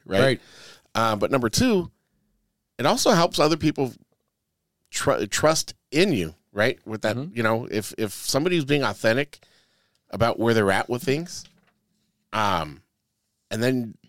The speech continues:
Speaker 1: they start to see the results, you'll see those results as well, right? Because you'll start to see that change in 'em.
Speaker 2: Yeah.
Speaker 1: But you can't be that, uh, millionaire guy with two cents in your bank account. It's just,
Speaker 2: No.
Speaker 1: it's just not gonna work,
Speaker 2: It doesn't
Speaker 1: right?
Speaker 2: add up.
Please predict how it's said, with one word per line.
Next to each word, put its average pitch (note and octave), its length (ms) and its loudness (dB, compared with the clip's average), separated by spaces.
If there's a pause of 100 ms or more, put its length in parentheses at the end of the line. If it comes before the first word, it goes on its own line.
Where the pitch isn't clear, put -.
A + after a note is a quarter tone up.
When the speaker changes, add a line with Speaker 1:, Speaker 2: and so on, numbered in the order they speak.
(920)
Speaker 1:
they B2+ 140 4
start C3 240 0
to - 60 -2
see B2+ 160 0
the C3 100 0
results, C3 480 -4
you'll B2+ 360 0
see C3 220 -2
those A#2 260 -2
results G#2+ 420 -4
as F2 120 -6
well, F#2+ 280 0
right? F2+ 200 -6
Because A2+ 220 -8
you'll B2 100 -2
start B2 240 -2
to - 60 -2
see - 160 -2
that F#2+ 160 -4
change G2+ 280 -4
in D2+ 60 -12
'em. C#2+ 120 -16 (200)
Speaker 2:
Yeah. F#2+ 200 2 (580)
Speaker 1:
But A2+ 140 -6
you A#2+ 140 -4
can't - 380 -2
be B2 500 -2 (760)
that, G#2 300 0 (100)
uh, F#2 340 -2 (640)
millionaire A#2+ 480 2
guy A2 280 0
with G2 260 -6
two - 180 -4
cents G#2+ 260 -4
in G#2 80 -10
your F2+ 80 -8
bank B2+ 220 -6
account. - 320 -16
It's - 180 -10
just, - 60 0
Speaker 2:
No. B2+ 440 4
Speaker 1:
it's G2 140 -4
just - 240 -2
not G2+ 320 -4
gonna F2+ 160 -10
work, G#2+ 180 0
Speaker 2:
It C#3+ 60 -4
doesn't C#3 280 2
Speaker 1:
right? C3 120 2
Speaker 2:
add A#2 60 2
up. G2 200 0